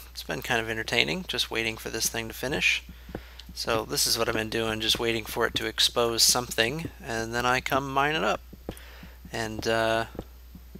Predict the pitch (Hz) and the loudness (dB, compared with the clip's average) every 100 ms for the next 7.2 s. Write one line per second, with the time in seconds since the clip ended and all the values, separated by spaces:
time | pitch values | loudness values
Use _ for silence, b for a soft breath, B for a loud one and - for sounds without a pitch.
0 | - - - - 127 123 - - - 131 | -16 -8 -2 -2 0 -2 2 4 4 0
1 | - 117 113 110 - 123 - 120 113 - | 0 2 2 0 -4 -8 -4 -4 -2 -2
2 | - 143 - - - - - - - B | 2 2 2 -6 -18 -18 -18 -18 -18 B
3 | B B B B B B - 143 135 131 | B B B B B B -10 -4 2 8
4 | 127 127 120 - 175 - - 170 156 - | 8 8 4 -4 -4 -2 -2 -2 0 2
5 | 156 151 156 156 156 - 131 139 135 139 | 2 4 2 0 0 6 6 8 6 6
6 | 139 139 143 - - 127 127 135 - - | 4 2 -4 -12 -4 -4 0 0 0 -6
7 | - | -6